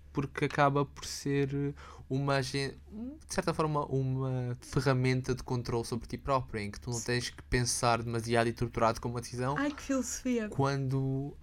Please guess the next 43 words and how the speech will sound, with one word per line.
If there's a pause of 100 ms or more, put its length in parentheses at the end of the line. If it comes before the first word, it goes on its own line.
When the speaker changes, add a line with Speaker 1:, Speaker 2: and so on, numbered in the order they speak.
(120)
Speaker 1:
a
moeda
cai (100)
e
tu
segues
a
moeda
sem
hesitar
porque
esta
é
a
decisão
que
calhou. (640)
Claro
que
podes
repensar
a
tua
vida
sempre, (400)
porque
as
decisões
são
tuas,
não
segues
uma
moeda,
a
moeda
não
acabar
por
decidir
a
tua
vida.